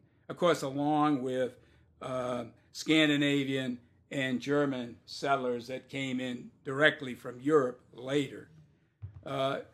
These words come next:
in the middle part of the Midwest, they would emph-, they emphasize, uh, what I would call Midlanders or Pennsylvanians,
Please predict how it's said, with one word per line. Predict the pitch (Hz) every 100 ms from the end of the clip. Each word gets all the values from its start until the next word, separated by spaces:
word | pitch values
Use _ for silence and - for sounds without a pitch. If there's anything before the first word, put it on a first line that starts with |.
| _ -
in | 165
the | 165 147
middle | 147 156 202 214 180
part | - 156 156
of | 143
the |
Midwest, | 143 147 135 143 151 147
they | 156 143
would | 143 139 _ _ _ _ _ _
emph-, | 175 175 165
they | 151 151 151
emphasize, | 170 165 143 143 139 135 135 -
uh, | 135 131 123 117
what | - 143
I | 147
would | 147
call | 143
Midlanders | 135 160 190 185 180 175 170 - - _ _ _ _ _
or | - 143 139 127 -
Pennsylvanians, | - 147 147 135 147 156 160 165 160 147